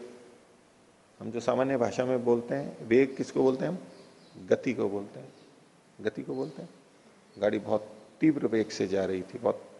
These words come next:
तीव्र गति से जा रही थी, उसको हम क्रिया से जोड़ करके देखते हैं,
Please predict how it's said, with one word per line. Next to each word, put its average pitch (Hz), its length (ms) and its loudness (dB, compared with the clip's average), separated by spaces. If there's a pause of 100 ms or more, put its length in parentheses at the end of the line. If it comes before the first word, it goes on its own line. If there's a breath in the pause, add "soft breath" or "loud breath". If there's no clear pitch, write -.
तीव्र 123 240 0
गति 139 300 2
से - 140 -2
जा 95 160 -2
रही 95 180 -6
थी, - 160 -16 (680)
उसको 165 220 4
हम 196 140 6
क्रिया 196 320 8
से 202 140 8
जोड़ 151 220 8
करके 123 300 2
देखते 95 320 -2
हैं, 95 80 -8